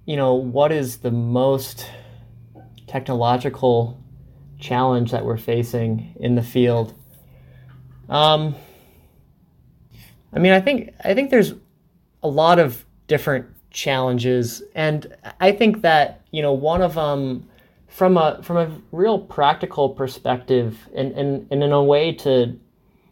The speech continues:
kind of propel the field forward is that, you know, I think the, the application that absolutely demands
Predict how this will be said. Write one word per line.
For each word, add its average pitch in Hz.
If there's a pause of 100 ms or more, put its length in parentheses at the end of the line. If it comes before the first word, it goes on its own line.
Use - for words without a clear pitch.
(120)
kind 147
of 120
propel 143
the 139
field 135
forward 156
is 127
that, 131 (460)
you 147
know, 151
I 147
think 190 (800)
the, 139 (140)
the 123
application 147
that 123
absolutely 135
demands 120